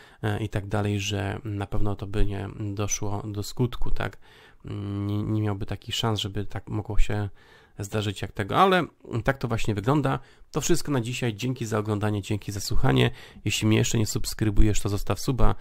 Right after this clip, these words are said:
zostaw też łapkę do góry pod tym filmikiem, kliknij także w dzwon, a dostaniesz powiadomienie, kiedy wrzucę nowy filmik. Napiszcie też w komentarzach, co na ten temat sądzicie, co na ten temat myślicie, e, na temat właśnie tutaj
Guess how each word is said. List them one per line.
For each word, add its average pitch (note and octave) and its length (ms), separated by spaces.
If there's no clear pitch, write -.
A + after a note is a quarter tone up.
zostaw G#2+ 440
też - 180
łapkę G#2+ 260
do G#2+ 100
góry A2 180
pod - 200
tym A2 120
filmikiem, G#2+ 520
kliknij B2+ 400
także G2+ 240
w G2+ 80
dzwon, C3 380
a A#2+ 100
dostaniesz A2 460
powiadomienie, G2+ 640
kiedy A2+ 360
wrzucę G#2 340
nowy G2+ 240
filmik. A#2+ 300
Napiszcie A2 400
też - 180
w - 40
komentarzach, G#2 600
co - 140
na G#2 60
ten G2+ 120
temat G#2 300
sądzicie, A2+ 420
co - 120
na G2 60
ten G2+ 140
temat G#2+ 360
myślicie, B2 680
e, G#2 1000
na G#2+ 140
temat G#2 300
właśnie G#2 260
tutaj G#2+ 400